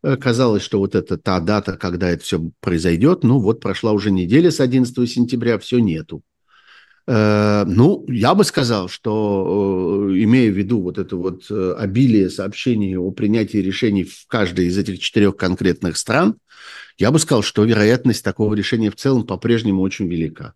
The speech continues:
Но, тем не менее,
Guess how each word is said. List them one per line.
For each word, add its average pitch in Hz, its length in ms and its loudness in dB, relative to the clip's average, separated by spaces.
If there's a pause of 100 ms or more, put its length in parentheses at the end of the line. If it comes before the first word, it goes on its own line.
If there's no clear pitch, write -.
(720)
Но, 113 480 0 (180)
тем 104 220 2
не 98 80 4
менее, 120 500 2